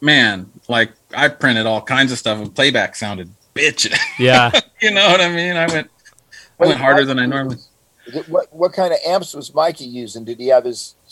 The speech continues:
Speaker 3: Fenders or his Marshalls?
Speaker 1: Yeah, I think he had a, uh, he had the Princeton right next to him.
Speaker 3: Mm-hmm.
Speaker 1: Mike brought his own mic preamp, and he brought his own effects,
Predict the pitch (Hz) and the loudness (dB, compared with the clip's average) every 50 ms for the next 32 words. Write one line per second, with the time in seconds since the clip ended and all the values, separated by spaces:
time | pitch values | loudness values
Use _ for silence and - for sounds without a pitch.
0 | - - - 143 147 156 160 185 185 180 151 151 147 131 123 120 117 - 120 131 | -12 -6 -6 -6 -4 -4 -2 -2 -2 -2 -2 -4 -4 -4 -4 -4 -6 -4 0 2
1 | 135 135 135 - - - 226 247 254 240 233 220 208 - - 233 233 - 240 226 | 2 2 2 0 -2 2 4 6 6 6 6 4 4 2 2 0 0 0 0 2
2 | 214 208 - 214 214 202 196 190 - 165 175 165 160 156 156 147 139 139 _ _ | 2 2 4 4 4 4 4 2 0 0 0 2 2 2 0 -2 -2 -6 _ _
3 | _ _ - 156 175 180 196 196 196 185 175 - - - 208 196 214 226 - - | _ _ -6 -2 2 4 4 4 4 4 0 -4 -2 2 2 2 2 2 0 -2
4 | - 233 214 202 196 190 202 - 135 139 151 165 - - - - - 139 123 113 | -2 0 2 2 4 2 2 2 2 0 0 0 0 -4 -10 -8 -6 -6 -6 -6
5 | 101 98 104 _ _ _ _ _ _ _ _ _ 120 120 127 135 139 139 151 151 | -8 -10 -14 _ _ _ _ _ _ _ _ _ -20 -18 -16 -16 -16 -16 -18 -18
6 | - _ _ _ - 180 196 196 196 214 247 254 254 - - 214 202 196 170 143 | -20 _ _ _ -10 -8 -6 -2 0 2 2 2 0 0 2 2 2 2 2 0
7 | 139 156 160 165 156 147 147 147 151 151 - - 143 127 123 120 120 117 - _ | 0 2 2 2 2 2 0 0 0 -2 -4 -6 -4 -4 -2 -2 -4 -6 -10 _
8 | _ _ _ _ _ - 120 123 127 135 131 131 139 139 139 135 135 127 123 135 | _ _ _ _ _ -10 -6 -4 -2 -4 -2 0 0 2 2 2 0 0 0 0
9 | 131 131 131 131 131 123 123 120 - - - _ _ _ - - 107 110 - - | 0 0 0 0 0 -2 -2 -4 -6 -10 -20 _ _ _ -10 -8 -8 -8 -4 0
10 | 139 131 123 - - - - - - - - | 0 0 0 0 -4 -10 -10 -10 -12 -14 -18